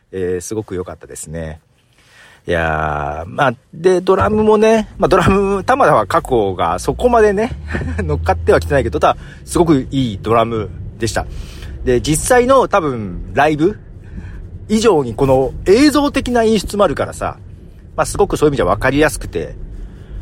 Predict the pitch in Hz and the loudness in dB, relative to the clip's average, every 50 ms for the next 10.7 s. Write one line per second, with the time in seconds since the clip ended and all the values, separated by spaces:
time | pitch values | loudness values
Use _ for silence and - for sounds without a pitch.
0 | - - - 87 90 87 82 82 85 87 92 92 - - 101 90 87 80 - - | -10 -10 -8 -8 -8 -8 -8 -8 -8 -8 -8 -8 -6 -6 -4 -2 -2 -4 -4 -6
1 | 85 80 78 - 107 120 120 127 123 - - - - - - - - - - - | -8 -8 -8 -4 0 2 2 2 2 -2 -8 -14 -16 -18 -18 -16 -14 -14 -12 -12
2 | - - - 82 76 82 - - 185 190 160 117 110 110 110 107 107 104 101 98 | -12 -8 -8 -6 -6 -4 -6 -6 -4 0 0 0 0 0 0 -2 -2 -2 -2 -4
3 | 95 98 139 160 - - 92 104 131 175 220 220 254 254 247 262 269 262 208 - | -4 -2 -2 -2 -2 0 2 4 4 4 4 2 2 2 2 2 0 -2 -2 -4
4 | - - 127 - - 107 104 104 - - - 110 98 87 85 82 78 76 - - | -2 -4 -4 -4 0 -2 -2 -2 -2 -6 -6 -6 -6 -6 -6 -8 -10 -10 -12 -12
5 | - - - - 117 110 110 98 - 98 101 98 92 90 - - - - - - | -12 -12 -8 -6 -6 -6 -6 -6 -6 -6 -4 -6 -6 -8 -10 -12 -12 -12 -12 -12
6 | - - - - - - 90 98 104 98 98 104 101 104 101 - - - - - | -12 -14 -14 -14 -14 -8 -4 -2 0 0 2 0 0 0 -2 -4 -4 -8 -8 -8
7 | - - - - - - - - - - - - - - - 127 123 107 107 117 | -10 -12 -12 -12 -12 -12 -12 -14 -14 -14 -14 -14 -10 -2 0 2 2 4 4 4
8 | 139 180 - - - 254 247 254 247 254 240 - 202 170 - 226 208 196 202 226 | 4 2 0 0 -2 0 0 2 2 2 2 4 2 4 4 2 2 4 2 4
9 | 220 233 277 262 - 349 339 285 254 226 240 247 - 220 175 160 156 - - - | 4 4 2 2 0 -4 2 2 4 4 4 4 4 2 0 0 -4 -10 -10 -2
10 | - 180 190 214 202 175 147 131 117 110 101 95 90 | 0 2 2 2 2 2 4 4 4 4 4 0 -2